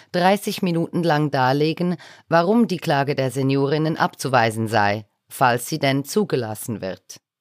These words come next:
Eine Auswahl von vier Argumenten der offiziellen Schweiz. Es gilt die Gewaltenteilung. Eine übermäßige Vergerichtlichung des Klimaproblems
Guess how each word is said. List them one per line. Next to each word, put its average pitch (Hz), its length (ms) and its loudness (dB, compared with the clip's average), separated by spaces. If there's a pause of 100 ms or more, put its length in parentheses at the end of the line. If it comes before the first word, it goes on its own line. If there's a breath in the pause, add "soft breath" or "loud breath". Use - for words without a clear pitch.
(800 loud breath)
Eine 165 260 2
Auswahl 202 460 2
von 214 240 0
vier 185 300 -2
Argumenten 156 640 0
der 165 160 0
offiziellen 156 580 -2
Schweiz. - 540 -10 (1600 loud breath)
Es 202 180 2
gilt 254 320 0
die 233 80 -2
Gewaltenteilung. 123 1040 -2 (800 loud breath)
Eine 185 500 2
übermäßige 170 840 0
Vergerichtlichung 147 1200 -4
des 120 240 -6
Klimaproblems 165 920 -2